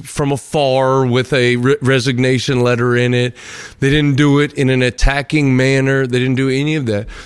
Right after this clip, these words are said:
They waited till the time was appropriate, and they said, "Hey, we wanted to talk to you about this. We feel like this is from the Lord." And they didn't, they didn't do it in such a way that put the responsibility on me. They said, "We've prayed into this, and we want to share with you what we're feeling, and we want you to judge this."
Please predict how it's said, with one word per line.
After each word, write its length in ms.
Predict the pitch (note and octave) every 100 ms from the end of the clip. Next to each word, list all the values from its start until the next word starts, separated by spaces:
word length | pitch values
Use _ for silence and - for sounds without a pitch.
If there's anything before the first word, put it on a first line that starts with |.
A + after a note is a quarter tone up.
| -
They 60 | C3
waited 200 | C#3 C3+
till 140 | C3
the 60 | A2+
time 400 | - A#2 B2+ D3+
was 140 | D3+
appropriate, 540 | D3+ B2+ A#2+ A2 A2 G#2+
and 80 |
they 60 | A2
said, 200 | - G#2
"Hey, 140 | G2+
we 100 | A2
wanted 200 | A#2+ A2+
to 60 | G#2
talk 220 | A2 G2+
to 60 | G2+
you 40 |
about 200 | G2+ G2+
this. 240 | F#2+ G2+ - - -
We 140 | A#2 G#2+
feel 240 | - C3+
like 140 | A#2 A2+
this 240 | A2 -
is 60 | G#2+
from 200 | A#2 G#2
the 80 |
Lord." 240 | G#2 A2 G#2+
And 120 | B2 B2+
they 80 |
didn't, 440 | C#3 F#3+ D#3 B2 B2
they 100 | C#3+
didn't 280 | G3 G3 A#2
do 180 | D3
it 60 | D#3+
in 100 | A#2
such 260 | - A#2 A#2
a 40 |
way 100 | A#2
that 180 | A2 G#2+
put 160 | C3
the 100 | -
responsibility 840 | A2 G2+ A#2+ A#2 - A2+ A2+ A2 A2
on 200 | G#2 A2
me. 220 | B2 G#2 _ - - - - -
They 80 |
said, 160 | B2+ C3+
"We've 300 | B2 D#3+ -
prayed 240 | C#3 B2+
into 320 | B2+ B2+ A2+ G#2
this, 460 | G#2 G#2 - - _ - -
and 460 | A#2+ A#2 G#2+ G#2+ G2 -
we 180 | A2 B2+
want 200 | C3 A#2+
to 40 |
share 240 | G#2 B2+ A2+
with 180 | G#2+ A2+
you 140 | G#2+
what 140 | G#2+
we're 160 | A#2 G#2+
feeling, 400 | F2+ B2+ A#2 G#2+
and 100 | G#2
we 80 | G#2+
want 300 | G2+ G#2 -
you 40 |
to 100 | G2
judge 340 | F#2 G#2 G2 -
this." 380 | G2 - -